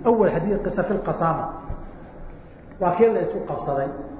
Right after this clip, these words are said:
Reerkiisii waxay dhaheen, "Dayaa kaloo dilay, nimanka reer Yahuudin baa dilay."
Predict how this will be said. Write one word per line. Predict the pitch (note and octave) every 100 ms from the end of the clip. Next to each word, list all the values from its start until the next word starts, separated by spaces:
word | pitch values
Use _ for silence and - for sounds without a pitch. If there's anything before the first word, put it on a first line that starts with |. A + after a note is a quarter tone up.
| - - - - - -
Reerkiisii | G3 C4 C4 A3 G#3
waxay | A3+ G3+ B3
dhaheen, | A#3+ G#3+ G3+
"Dayaa | F#3+ A3+ A#3+ G3+
kaloo | G#3 A3+ G3+
dilay, | F3 F3 E3
nimanka | G#3+ G#3+ G3+
reer | A3+
Yahuudin | G#3 G3 G3+ E3+
baa | D#3+
dilay." | D3+ D3+